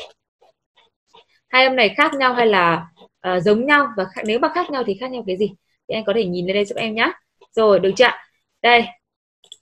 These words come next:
Mình có hai âm này. Thì hôm, thì hôm trước em mới bảo anh là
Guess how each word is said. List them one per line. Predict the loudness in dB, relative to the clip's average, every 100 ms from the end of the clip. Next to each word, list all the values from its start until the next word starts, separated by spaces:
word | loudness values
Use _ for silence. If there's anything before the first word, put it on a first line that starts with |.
| _ _ _ _ _
Mình | -6
có | -2
hai | 2 4
âm | 4
này. | 2 -2 -6 _ _ 2
Thì |
hôm, | 4 4 0
thì | 2
hôm | 2 4
trước | 0
em | 0 -2
mới | -2
bảo | 0 0
anh | 0 -2
là | 0 -2